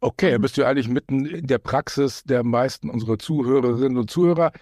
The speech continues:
Speaker 1: Denn, ähm, den Leuten die Möglichkeit zu geben, länger in dem häuslichen Umfeld zu machen, das ist ja Kernaufgabe einer Physiotherapeutin, einer Ergotherapeutin und auch einer Logopädin. Die machen ja,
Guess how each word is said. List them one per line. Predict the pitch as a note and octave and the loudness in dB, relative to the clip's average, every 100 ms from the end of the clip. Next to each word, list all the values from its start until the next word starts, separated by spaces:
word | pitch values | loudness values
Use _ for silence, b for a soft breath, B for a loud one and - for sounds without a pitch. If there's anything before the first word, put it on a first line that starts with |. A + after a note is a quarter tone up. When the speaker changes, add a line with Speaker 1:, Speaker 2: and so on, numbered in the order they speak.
| b b b - | b b b -4
Speaker 1:
Denn, | A#2 A#2 A#2 - | -2 0 -4 -2
ähm, | A#2 A#2 A2 G#2 - | 0 0 -2 -6 -4
den | A#2 | 0
Leuten | B2 C#3 B2 | 2 0 -2
die | A2+ A2 | -2 -2
Möglichkeit | A#2 A#2+ C#3 - - A#2+ B2+ - | 0 0 -2 -4 -4 0 0 -2
zu | - B2 | -8 -6
geben, | A2 A#2 C3 B2 | -2 0 2 2
länger | A#2 A2 C3+ C3 B2+ - | 2 2 2 2 2 -2
in | A#2 | -4
dem | A2+ | -2
häuslichen | A#2+ A2+ G2 | -2 -2 -4
Umfeld | A#2+ B2+ - D3+ - | -6 -8 -2 -2 -2
zu | |
machen, | D3 D3 D3 | -2 -2 -2
das | A#2+ | -4
ist | C3 - | -4 -2
ja | A#2+ | -2
Kernaufgabe | - D3 B2+ B2+ C3 A#2+ - A#2+ A#2 A#2 A#2 b b b b b b | -2 0 0 0 -2 -4 -2 0 2 0 -2 b b b b b b
einer | C4+ | -2
Physiotherapeutin, | C4 A#3 F#3 C#3 C#3+ D3 C3 B2+ B2+ | 0 0 0 2 2 2 0 2 2
einer | A#2+ A#2 | 0 0
Ergotherapeutin | C#3 C3+ C3 B2 B2 A#2+ - A#2 A#2 | 0 -2 0 0 0 0 0 -2 0
und | A2+ G#2+ | -4 -4
auch | A2 | -4
einer | A2 | -2
Logopädin. | A#2 D#3 A2+ A#2 A#2 | -2 -2 -2 0 0
Die | G#2+ A2+ | 0 0
machen | B2+ A#2 | 0 0
ja, | A2 | 0